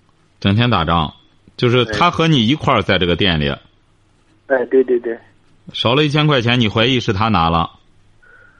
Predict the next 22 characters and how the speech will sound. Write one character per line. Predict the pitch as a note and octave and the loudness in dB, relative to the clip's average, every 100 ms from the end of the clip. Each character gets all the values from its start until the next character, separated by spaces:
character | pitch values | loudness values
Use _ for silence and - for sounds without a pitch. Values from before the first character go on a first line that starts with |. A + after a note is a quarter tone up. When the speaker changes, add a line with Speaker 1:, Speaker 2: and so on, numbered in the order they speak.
| _ _ _ _ A#2 | _ _ _ _ -20
Speaker 2:
嗯， | C3 C#3 C#3 C#3 C#3 - | -12 -8 -6 -8 -12 0
就 | D#3+ | 2
是 | D#3 D3+ C#3+ C3+ B2+ - | 4 6 4 2 -2 -12
我 | D3+ C#3 D#3 | -4 2 2
不 | D#3+ | 0
是 | D#3 D3+ C#3 B2+ | 2 4 4 2
就 | C3+ | -2
是， | B2+ B2 B2 B2 B2 _ _ _ _ _ _ _ | -2 0 0 -4 -6 _ _ _ _ _ _ _
呃， | C#3 C3+ B2+ B2+ B2 A#2+ _ | 0 2 2 2 2 -2 _
第 | - D#3 | -4 2
一 | D#3 | 4
个 | D3 C#3 | 4 4
我 | C3+ | 2
不 | C3+ D3 | 0 0
是 | D#3 D3+ C3+ B2+ - | 2 4 4 0 -6
有 | B2+ A#2+ | -4 0
一 | C#3 | 2
个 | D3+ C#3+ | 4 2
小 | D#3+ | 0
女 | D3 A2 | -2 -2
孩 | A2 A#2+ | -4 -2
嘛。 | C3 | -2